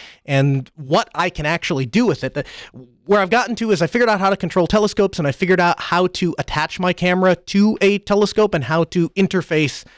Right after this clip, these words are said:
uh, the software to that. Um, so excited to start playing with K-Stars this week and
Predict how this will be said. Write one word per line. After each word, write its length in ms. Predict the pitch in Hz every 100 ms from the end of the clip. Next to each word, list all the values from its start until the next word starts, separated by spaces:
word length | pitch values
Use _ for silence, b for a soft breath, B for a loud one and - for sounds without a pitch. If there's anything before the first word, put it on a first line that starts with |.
| b
uh, 160 | 151 151
the 80 | 151
software 360 | - 160 - 131
to 140 | 127
that. 300 | 135 139 - B B B
Um, 220 | 135 139
so 220 | - 156
excited 480 | 143 - 214 233 196
to 140 | - 170
start 220 | - 143
playing 200 | 156 156
with 160 | 139 -
K-Stars 640 | 202 208 147 147 143 -
this 220 | 143 135
week 280 | 117 147 -
and 240 | 123 113